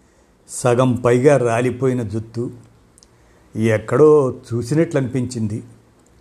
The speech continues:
కాలేజీ స్టూడెంట్లా కనిపిస్తున్న ఆ కుర్రవాణ్ణి కూర్చోమన్నాను. "వద్దు,"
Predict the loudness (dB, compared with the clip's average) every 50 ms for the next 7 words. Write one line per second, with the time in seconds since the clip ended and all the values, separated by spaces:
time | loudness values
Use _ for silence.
0 | _ _ _ _ _ _ _ _ _ _ -6 -2 0 2 4 4 4 4 4 4
1 | 2 0 -2 -2 -4 -4 -2 -2 -2 -2 -2 -2 -4 -2 -4 -4 -4 -4 -6 -8
2 | -10 -8 -6 -4 -2 0 0 0 -2 -2 -6 -12 -12 -6 -2 0 2 2 0 0
3 | -2 0 2 4 4 4 2 2 0 -2 -2 -2 -4 -6 -6 -8 -8 -8 -6 -4
4 | -4 -2 -2 -2 -4 -4 -6 -8 -8 -10 -14 -16 -20 _ _ _ _ _ _ _
5 | _ _ _ _ _ _ _ _ _ _ _ _ _ -10 -4 -2 0 0 2 2
6 | 2 4 4 2 2 -2